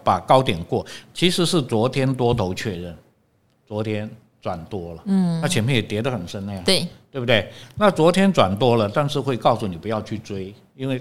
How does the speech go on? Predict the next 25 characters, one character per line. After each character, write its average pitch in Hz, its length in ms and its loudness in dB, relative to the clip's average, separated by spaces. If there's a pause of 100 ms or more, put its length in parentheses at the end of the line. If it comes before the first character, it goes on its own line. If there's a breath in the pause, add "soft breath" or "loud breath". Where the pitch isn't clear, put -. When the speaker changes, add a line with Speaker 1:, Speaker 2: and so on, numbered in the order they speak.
(100)
Speaker 1:
因 143 120 -4
为 123 160 2
已 98 80 -2
经 117 140 0
涨 92 220 0
三 104 260 -4
天 98 220 -6
了 87 100 -10
嘛。 85 120 -14
Speaker 2:
嗯。 160 280 0 (220 loud breath)
Speaker 1:
那 170 160 2
今 190 240 2
天 196 160 4
这 185 80 0
个 143 120 2
黑 139 220 0
K 139 180 0
呢， 120 140 2
就 127 160 -2
准 85 300 -6
备 113 280 -2 (280 loud breath)
明 113 240 0
天 131 260 2
回 110 300 -2
来 95 340 -4